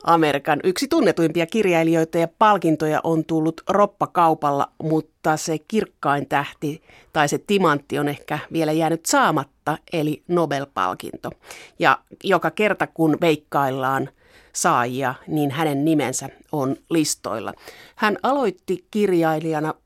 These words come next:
viisikymmentäluvun lopulla ja on kirjoittanut yli kolmekymmentä romaania. Täällä studiossa on kaksi keskustelijaa,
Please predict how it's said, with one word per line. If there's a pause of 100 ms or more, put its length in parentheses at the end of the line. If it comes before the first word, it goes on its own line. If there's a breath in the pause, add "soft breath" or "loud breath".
viisikymmentäluvun
lopulla (100)
ja (140)
on
kirjoittanut
yli (120)
kolmekymmentä (140)
romaania. (280)
Täällä
studiossa
on
kaksi (720 loud breath)
keskustelijaa,